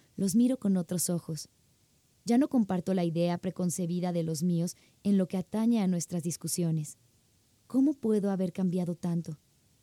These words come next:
¿Cómo puedo haber cambiado tanto? Ya ves, se me ha ocurrido pensar que si mamá no hubiera sido lo que ella es,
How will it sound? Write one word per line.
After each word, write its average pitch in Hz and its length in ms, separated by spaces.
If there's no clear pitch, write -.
¿Cómo 277 220
puedo 240 260
haber 214 200
cambiado 196 400
tanto? 180 400
Ya 202 220
ves, 196 280
se - 160
me 202 120
ha 220 60
ocurrido 226 400
pensar 190 480
que 190 100
si 196 160
mamá 196 280
no 247 140
hubiera 190 320
sido 185 300
lo 180 160
que 175 200
ella 170 220
es, 180 240